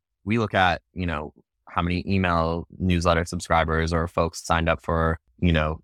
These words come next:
to learn more or to be, to keep in touch with us. Or, you know, sometimes people, depending on the product or service that you offer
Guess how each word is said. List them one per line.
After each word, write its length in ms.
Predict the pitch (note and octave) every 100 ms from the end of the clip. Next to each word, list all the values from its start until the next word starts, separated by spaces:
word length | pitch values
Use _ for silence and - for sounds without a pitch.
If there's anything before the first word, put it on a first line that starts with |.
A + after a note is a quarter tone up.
| -
to 100 | F#2
learn 280 | F2 F2
more 500 | E2+ D#2+ E2 D#2+ E2+ -
or 140 | E2+
to 120 | E2 E2
be, 380 | E2 E2 D#2+ D2+
to 120 | -
keep 220 | F2 F#2 F2
in 100 | E2+
touch 220 | E2+ D#2+
with 140 | D#2+
us. 300 | D#2+ D#2+ -
Or, 400 | - E2+ D#2+ D#2+ -
you 80 |
know, 120 | G2 E2+
sometimes 720 | - F#2 F#2+ F2+ F2 F2 -
people, 420 | F2 E2 E2 E2
depending 360 | E2 F2 E2
on 120 | E2 D#2+
the 80 |
product 320 | D#2 E2 E2 E2
or 60 |
service 340 | E2 D#2+ D#2+ -
that 140 | C#2
you 80 | D#2+
offer 520 | D#2+ - E2+ E2 D#2+